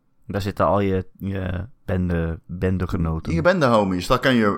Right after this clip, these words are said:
Speaker 2: vlees aanleveren voor in de stoofpot. Eh, je kleding aanpassen aan de weersomstandigheden. Je kunt er naar de kapper gaan,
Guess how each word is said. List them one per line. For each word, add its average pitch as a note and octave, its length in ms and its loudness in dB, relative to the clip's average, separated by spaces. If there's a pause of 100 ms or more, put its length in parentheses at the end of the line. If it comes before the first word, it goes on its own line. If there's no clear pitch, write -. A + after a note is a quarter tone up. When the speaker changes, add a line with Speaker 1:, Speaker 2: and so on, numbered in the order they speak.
Speaker 2:
vlees G#2+ 420 0
aanleveren B2+ 680 0
voor A2+ 100 -6
in G2 100 -2
de E2+ 60 -4
stoofpot. D#3 840 -2
Eh, D2+ 240 -8
je G2 140 -4
kleding C3+ 380 0
aanpassen B2 500 0
aan F#2+ 120 -2
de F2 60 -4
weersomstandigheden. G2+ 1040 -2
Je G2 80 -4
kunt A#2 180 -2
er A#2 60 -2
naar G2+ 100 0
de F2 120 -4
kapper A2 280 -2
gaan, A2 440 0